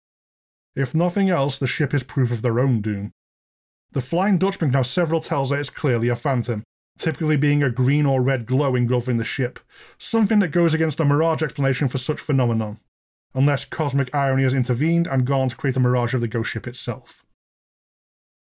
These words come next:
There are tales of being able to interact with the ship should you pull up alongside it, which seems like it may be a bad idea. Any ghostly crew will ask for news centuries out of date, and sometimes pass on messages for people who turn out to be long dead. The cursed crew trapped in time,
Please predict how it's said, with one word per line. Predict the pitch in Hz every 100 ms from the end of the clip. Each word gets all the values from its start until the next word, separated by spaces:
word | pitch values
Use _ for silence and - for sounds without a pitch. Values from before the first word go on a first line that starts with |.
| _
There | 151 160
are |
tales | - - 214 226
of | 196
being | 180
able | 156
to | 165
interact | 143 175 233
with | 160
the | 135
ship | - 190 135
should | - 151 131
you |
pull | 131 131
up | 127
alongside | 127 127 131 - 170 151 120
it, | 117 - - -
which | 139 135 -
seems | - 185
like | 175 175
it | 135
may | 135
be | 123
a | 123
bad | - 107
idea. | 113 107 120 123 107 - - - _
Any | 147 180 202
ghostly | 143 175 180 180
crew | - 214 185
will | 147
ask | 139 -
for | 139
news | 143 147 131
centuries | - 156 143 139 127
out | 131
of | 120 -
date, | 135 127 - - - -
and | 127
sometimes | 120 226 226 208 175
pass | - 196 -
on | 160
messages | 170 185 165 139
for | 135
people | 123 147 143
who | 147
turn | - 131
out | 123
to | 127
be | 127
long | 120 120 117
dead. | 113 127 113 - _ _ _ _ -
The |
cursed | - - 160 160 - -
crew | - 147 117
trapped | - 156 - -
in | 135
time, | 123 139 123 110 107